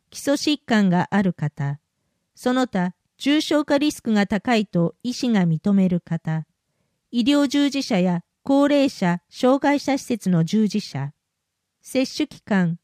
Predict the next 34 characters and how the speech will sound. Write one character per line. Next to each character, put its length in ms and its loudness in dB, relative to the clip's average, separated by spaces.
五 140 0
月 280 -2
八 280 2
日 160 -2
か 160 0
ら 200 0
八 280 -4
月 300 0
末。 240 -8
接 320 -2
種 120 0
回 280 0
数、 380 0
接 240 2
種 200 -2
期 140 -12
間 300 4
で 240 -2
一 160 -2
回。 320 -2
接 200 0
種 120 -2
間 260 0
隔、 400 -2
最 300 -2
終 280 -2
接 160 -2
種 200 -4
日 120 -4
か 120 0
ら 120 2
三 260 2
ヶ 140 -2
月。 420 -2